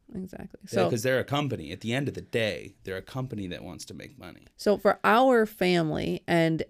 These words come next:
Speaker 1: it, it being the one, I, I, I think I'd put it out there, I'm with the kids a lot more than you are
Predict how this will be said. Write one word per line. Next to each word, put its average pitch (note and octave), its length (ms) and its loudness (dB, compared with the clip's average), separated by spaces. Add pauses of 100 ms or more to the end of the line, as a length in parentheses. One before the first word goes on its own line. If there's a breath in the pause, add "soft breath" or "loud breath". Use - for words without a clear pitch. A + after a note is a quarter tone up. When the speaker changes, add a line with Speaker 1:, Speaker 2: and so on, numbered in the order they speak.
Speaker 1:
it, E3 260 0
it E3 200 -2
being F#3 260 4
the F3 120 2
one, D#3 540 0
I, D#3+ 180 0 (200)
I, E3 140 2 (120)
I F3 100 4
think F3 200 0
I'd E3 160 0
put D#3+ 140 0
it D#3 80 0
out D#3 180 2
there, D3+ 260 0
I'm D#3+ 140 -2
with D3+ 160 -6
the - 100 -8
kids D#3 300 -4
a D3+ 80 -4
lot D#3 240 -4
more D#3+ 240 -2
than D#3 160 -4
you D#3+ 240 -2
are E3 320 -2